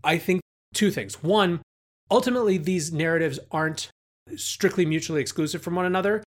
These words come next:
They're a matter of prioritization and sequencing in some ways. So that's part one. Part two is I do think, as we'll see for reasons later, that Bitcoin's perception beyond our circles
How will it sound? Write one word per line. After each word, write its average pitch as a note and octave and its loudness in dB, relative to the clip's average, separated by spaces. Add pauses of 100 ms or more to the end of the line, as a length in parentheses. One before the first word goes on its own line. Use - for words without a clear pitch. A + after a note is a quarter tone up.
(120)
They're D#3+ 4
a D3+ 2
matter F3 4
of E3+ 0
prioritization C3 0
and A2 -6
sequencing A#2 -6
in B2 -8
some G#2+ -6
ways. C3+ -12
So - -2
that's E3+ 2
part D3 -2
one. A2 -8 (380)
Part F3+ -2
two C4+ 4
is F#3+ 6
I E3 0
do D3+ 0
think, F3+ 0
as D3+ -4
we'll F#3 -2
see F3 -2
for D#3+ -6
reasons C3+ -2
later, C3+ -2 (280)
that C#3+ -2
Bitcoin's F#3+ 0 (360)
perception C#3+ -2
beyond F#3 0
our D3 2
circles B2 -6